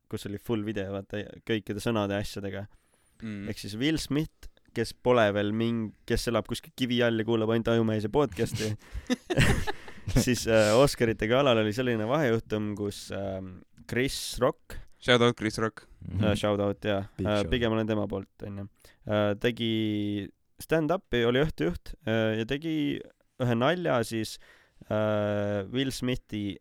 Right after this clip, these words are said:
Speaker 1: naise kohta, kes on teda korduvalt avalikult, äh, s-, äh, nagu see naine on siis Will Smithi korduvalt ise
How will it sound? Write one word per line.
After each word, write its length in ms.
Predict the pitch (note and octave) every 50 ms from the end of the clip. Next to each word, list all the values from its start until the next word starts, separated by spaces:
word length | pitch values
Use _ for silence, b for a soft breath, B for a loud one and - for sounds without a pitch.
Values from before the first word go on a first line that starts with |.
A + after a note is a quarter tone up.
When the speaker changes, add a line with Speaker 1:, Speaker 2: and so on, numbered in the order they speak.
| _
Speaker 1:
naise 420 | - A2+ A#2+ C3 D3 D#3+ C#3+ C#3 A#2 G#2+
kohta, 500 | A2 G#2+ A2 - - - G#2+ G#2+ G#2 G#2 b b b b b b -
kes 260 | - A2+ A2 - -
on 160 | A#2+ A2 A2 G2
teda 300 | A2 G2+ G#2 G2 F#2+ - b b b b b -
korduvalt 640 | - D3+ F#3 F#3+ F3+ D#3 C#3+ C3 B2+ A#2+ A2 G2+ - - _
avalikult, 720 | - C3 C#3+ D#3+ E3 D3 C3 B2+ B2 - - A2 G#2 G2+ _ - - -
äh, 300 | A2 G#2+ G#2 G#2 G2+ G2 G2+ -
s-, 140 | - - - - _ -
äh, 220 | A2+ G#2 G2+ G2+ - - _
nagu 260 | - A#2+ A#2 G#2+ A2 G#2+
see 100 | G2+ A2
naine 300 | A#2 A#2+ B2 B2+ A#2+ G#2+
on 80 | G#2
siis 160 | G2 A2 G2+
Will 160 | A2+ C#3 C3+ A#2+
Smithi 340 | - C3 C3 - - -
korduvalt 460 | G#2 B2+ C3+ C3+ A#2+ G#2+ G#2 G#2 G2 G#2
ise 300 | B2 A#2+ B2 G#2 G#2